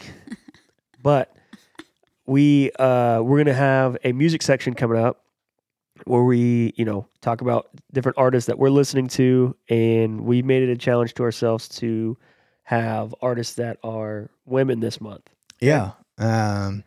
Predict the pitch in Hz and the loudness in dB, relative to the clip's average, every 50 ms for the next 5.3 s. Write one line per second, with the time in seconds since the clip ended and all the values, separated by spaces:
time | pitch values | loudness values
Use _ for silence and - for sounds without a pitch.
0 | _ _ _ _ - 127 131 151 170 165 - - 143 139 151 160 160 147 143 - | _ _ _ _ -4 0 2 2 2 0 0 -2 0 2 2 2 2 0 -4 -6
1 | - 135 127 135 135 139 147 143 135 - 135 135 135 131 131 131 127 131 131 127 | -10 -4 0 2 4 4 4 2 2 0 0 0 2 2 2 4 4 2 2 0
2 | - 131 120 117 120 120 - - 131 120 117 113 113 110 123 123 156 175 139 101 | 0 -4 -4 -4 -4 -6 -4 -2 -2 -2 -2 -2 -4 -4 0 2 2 2 2 0
3 | 117 95 104 110 110 117 117 117 120 120 131 127 120 104 69 - 120 110 110 117 | -2 -2 -2 -2 -2 -2 -2 -4 -2 0 2 2 2 2 0 -2 -2 -2 0 -2
4 | 120 123 123 123 120 117 - 117 113 117 117 120 135 113 110 - - 123 110 107 | -2 -2 -2 -4 -6 -6 -6 -6 -4 0 0 0 0 0 -2 -2 -2 -2 0 0
5 | 107 107 107 107 110 | 0 0 -2 -2 -4